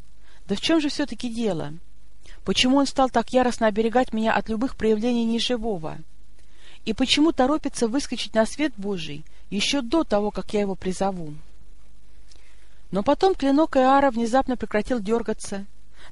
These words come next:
так же резко перестал теребить мою руку, а спустя несколько томительных долгих синов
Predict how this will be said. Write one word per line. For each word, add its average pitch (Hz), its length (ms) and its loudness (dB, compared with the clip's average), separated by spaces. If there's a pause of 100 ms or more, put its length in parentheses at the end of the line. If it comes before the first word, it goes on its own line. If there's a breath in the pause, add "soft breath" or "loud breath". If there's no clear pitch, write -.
так 220 200 6
же 220 120 6
резко 240 300 4
перестал 208 440 4
теребить 202 400 -2
мою 196 220 4
руку, 202 420 -4 (600 soft breath)
а 190 100 4
спустя 233 380 2
несколько 254 380 2
томительных 220 560 0
долгих 220 380 2
синов 247 480 -2